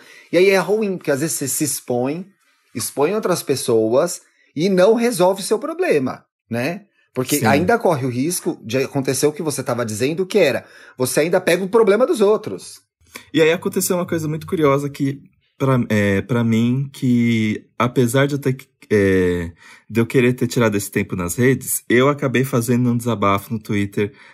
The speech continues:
Speaker 2: na madrugada, assim, uma hora da manhã, escrevi um negócio muito íntimo. E aí, quando eu acordei, tinha onze mil likes.
Speaker 1: Pois é, fala um pouco sobre esse post, porque eu vi, eu acompanhei a re-, acompanhei a repercussão dele também.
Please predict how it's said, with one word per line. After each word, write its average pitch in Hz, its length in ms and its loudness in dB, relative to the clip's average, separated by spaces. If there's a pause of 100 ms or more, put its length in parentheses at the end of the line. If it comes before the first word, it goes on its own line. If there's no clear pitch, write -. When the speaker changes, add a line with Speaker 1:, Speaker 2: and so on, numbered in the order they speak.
Speaker 2:
na 107 140 0
madrugada, 127 1000 0
assim, 127 300 -2
uma 117 160 2
hora 131 180 4
da 135 80 2
manhã, 123 600 2
escrevi 123 300 -2
um 120 80 2
negócio 120 440 0
muito 135 280 0
íntimo. 135 500 -2 (600)
E 110 60 2
aí, 123 100 4
quando 139 240 2
eu 139 80 4
acordei, 143 800 0 (440)
tinha 139 200 2
onze 139 280 4
mil 151 140 -2
likes. 98 640 -2 (160)
Speaker 1:
Pois 226 260 4
é, 214 100 6
fala 208 240 2
um 269 100 0
pouco 214 260 2
sobre 143 220 0
esse 135 160 -6
post, 117 360 -2
porque 113 220 -2
eu 185 80 6
vi, 156 200 -2
eu 185 140 6
acompanhei 160 640 0
a - 40 0
re-, 143 200 -2
acompanhei 143 640 -2
a 143 60 0
repercussão 151 680 -2
dele 123 240 0
também. 95 420 -6